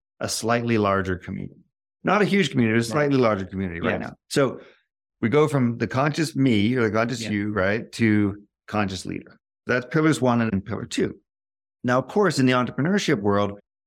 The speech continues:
Speaker 1: we all then wanna start thinking about, well, what's the context of the company? So then we think about the conscious company. Now, there's a lot of stuff here, conscious capitalism, stakeholder capitalism. There's so many things that already exist.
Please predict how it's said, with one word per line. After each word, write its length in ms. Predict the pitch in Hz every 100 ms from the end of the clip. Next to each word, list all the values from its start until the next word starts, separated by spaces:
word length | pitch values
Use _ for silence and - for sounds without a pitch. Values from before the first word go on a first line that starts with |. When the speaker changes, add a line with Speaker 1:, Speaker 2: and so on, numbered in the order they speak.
| -
Speaker 1:
we 120 | 120
all 140 | 120
then 140 | 117 113
wanna 180 | 110 107
start 240 | 110 98
thinking 220 | 113 101
about, 220 | 101 101
well, 280 | 104 98 - - _ _ -
what's 260 | 123 135 -
the 120 | 143
context 760 | - 120 113 107 104 101 - -
of 420 | 110 101 92 -
the 100 | 104
company? 460 | - 98 95 95 - _ _
So 120 | -
then 100 | 139
we 80 | 160
think 160 | 151 135
about 220 | 123 110
the 60 | 104
conscious 640 | - 113 107 107 95 - -
company. 440 | - - - - _ _ _ -
Now, 340 | 170 151 151 135
there's 240 | 151 135
a 60 | 135
lot 300 | 135 139 131
of 80 |
stuff 300 | 120 104 90
here, 260 | - 90 - -
conscious 360 | 98 87 87
capitalism, 800 | - 127 123 127 123 107 110 107
stakeholder 560 | 107 120 117 117 113 110
capitalism. 720 | 110 104 107 110 104 101 98
There's 200 | 90 -
so 220 | 139 135
many 220 | 131 123
things 360 | 110 107 104 92
that 160 | 90
already 320 | 95 104 101 92
exist. 340 | 85 90 -